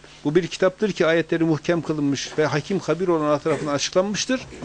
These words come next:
"Ella ta'budu illallah", Allah'tan başkasına kulluk etmeyesiniz diye. Allah ayetin tamamının, a, a, bir tek ayetin delil alınarak hüküm çıkarılmasını, açıklamaya yapılmasını Allah'tan başkasına kulluk sayarken siz ayetin içinden iki tane kelimeyi cımbızla çekin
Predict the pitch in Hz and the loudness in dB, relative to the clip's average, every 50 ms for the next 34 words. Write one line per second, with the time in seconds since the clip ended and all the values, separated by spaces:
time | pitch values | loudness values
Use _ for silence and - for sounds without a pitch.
0 | - - - - - - - 151 156 165 160 156 160 - 175 170 160 156 151 147 | -14 -14 -14 -14 -10 -4 0 0 2 4 2 2 0 0 0 0 2 2 2 0
1 | 160 156 147 151 151 175 190 180 170 170 160 151 - 175 151 143 147 - - 156 | 0 0 2 2 2 2 2 0 2 2 0 0 0 -2 0 0 0 0 0 -2
2 | 139 - - 180 208 - - 156 160 160 180 - 180 180 170 - 175 156 147 127 | -2 0 0 0 0 0 0 0 2 2 2 2 2 0 0 0 0 0 2 2
3 | - 139 135 127 120 113 131 127 117 110 - - - - - - - - 156 160 | 2 2 2 2 2 2 2 0 0 0 -4 -12 -20 -20 -20 -12 -4 -2 0 0
4 | 196 220 214 175 170 175 196 208 196 - 220 196 - 170 165 175 185 190 190 190 | 2 0 0 0 2 2 2 2 0 0 -2 -2 -2 -2 0 0 2 0 2 2
5 | 202 214 240 247 214 180 143 - - - - - - 156 160 147 - 101 143 151 | 2 2 2 2 0 -2 -4 -6 -10 -18 -16 -8 -4 -2 0 0 0 -2 0 2
6 | 139 139 139 147 147 151 - - - 254 269 - 240 202 - 190 165 170 175 165 | 2 2 2 0 -6 -10 -8 0 2 2 2 4 2 0 0 2 2 2 2 2
7 | - 170 156 151 - 127 156 147 160 160 165 165 165 160 160 165 160 156 151 143 | 0 -2 -2 -2 -4 -4 -4 0 0 0 2 2 2 2 2 2 2 0 0 0
8 | - - 139 - 175 170 - - - 160 151 151 147 151 156 143 - 156 147 156 | -2 -4 -6 -4 -4 -6 -6 -6 -4 -2 -2 0 0 -2 -2 -4 -4 -2 -2 -2
9 | 139 120 - - - - - - - - - - 143 139 - 196 - - 175 170 | -2 -2 -4 -10 -20 -20 -20 -20 -20 -20 -10 -4 -2 0 0 0 2 4 4 4
10 | 175 175 170 156 151 139 - 160 151 151 151 147 - - 151 147 135 139 147 147 | 4 4 4 4 2 2 0 -2 -2 0 0 0 0 -2 -2 -2 -2 0 0 2
11 | 170 165 156 - 202 175 160 151 - - 170 147 - - 147 - - 156 165 165 | 2 2 2 0 -2 0 0 0 0 0 -2 -2 -2 -2 -4 -4 -2 -2 0 0
12 | 170 - - - 156 196 233 220 - 220 233 277 311 - - - - 233 240 247 | 0 0 2 2 4 4 4 2 2 2 0 0 0 -4 -10 -18 -16 -14 -14 -14
13 | - - - - - 202 214 226 226 240 226 - 220 226 214 - 214 208 214 214 | -14 -10 -4 -2 0 2 4 4 4 4 2 0 0 -4 -4 -2 0 0 0 0
14 | 214 - 254 - 226 214 202 - - 202 190 196 190 190 175 - 202 196 185 185 | 0 -2 2 2 2 2 2 0 0 0 2 4 2 2 2 2 0 2 2 2
15 | 180 196 - - 240 233 - 277 302 339 | 2 2 2 2 0 0 0 0 -2 -2